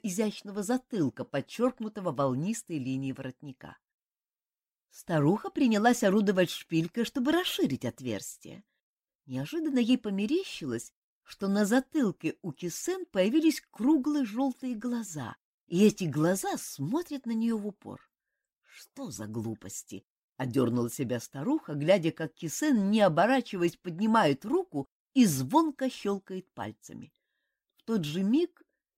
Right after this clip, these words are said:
свет погас в глазах прекрасной Азалии. Не издав ни звука, она тряпичным кулём свалилась на землю. "Да чего же назойливая старуха?" Кисен наконец опустила веер, открыв на всеобщее обозрение мохнатую лисью мордочку.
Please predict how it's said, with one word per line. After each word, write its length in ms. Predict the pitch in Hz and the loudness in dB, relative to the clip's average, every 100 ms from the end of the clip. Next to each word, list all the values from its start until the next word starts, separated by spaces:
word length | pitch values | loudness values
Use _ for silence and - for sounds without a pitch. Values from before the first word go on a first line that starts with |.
| - | -16
свет 400 | - - 240 269 _ | -14 -4 -2 -2 _
погас 380 | 233 175 143 113 | -6 -4 -4 -4
в 100 | 107 | -8
глазах 440 | 127 123 120 - | -4 -2 -4 -6
прекрасной 600 | - 127 127 117 - 131 | -12 -12 -10 -10 -10 -10
Азалии. 480 | 131 131 110 - - _ _ _ _ | -8 -10 -12 -14 -20 _ _ _ _
Не 260 | 139 190 226 | 0 6 6
издав 340 | 185 254 226 | 8 6 6
ни 160 | 196 196 | 4 2
звука, 460 | 175 233 339 - | 0 2 2 2
она 180 | 247 190 | 0 0
тряпичным 760 | - 190 - 294 302 - 247 247 | -2 -6 -4 -4 -4 -6 -6 -6
кулём 380 | - 147 175 202 | -4 -2 -2 -4
свалилась 600 | - 120 123 135 151 - | -8 -8 -6 -6 -10 -16
на 120 | 90 | -16
землю. 460 | - 87 - - _ _ _ _ _ _ _ _ _ _ _ _ | -14 -16 -18 -20 _ _ _ _ _ _ _ _ _ _ _ _
"Да 240 | 202 175 208 | -16 -14 -16
чего 440 | - 254 262 523 | -14 -14 -14 -14
же 120 | 480 415 | -12 -10
назойливая 720 | 392 359 320 330 285 277 277 | -8 -6 0 2 2 0 -2
старуха?" 720 | 254 - 226 156 131 - - - _ _ _ | -2 -6 -8 -8 -12 -16 -20 -20 _ _ _
Кисен 380 | - 165 247 233 | -10 -2 2 2
наконец 460 | 165 160 151 147 143 | 2 0 2 2 0
опустила 540 | - 143 - 151 131 | -6 -8 -6 -2 0
веер, 380 | 135 269 311 - | 2 2 2 0
открыв 420 | - 175 - 320 269 | -4 -6 -2 0 2
на 160 | 208 | 0
всеобщее 540 | - 208 190 - - 131 | -2 0 0 0 -2 0
обозрение 560 | 139 139 240 330 285 | 0 -2 0 2 2
мохнатую 720 | 208 143 - - 220 262 214 | 2 2 2 -2 -4 -4 -6
лисью 380 | 143 160 - 147 | -6 -6 -8 -10
мордочку. 640 | 120 98 85 - - - | -6 -6 -10 -18 -20 -20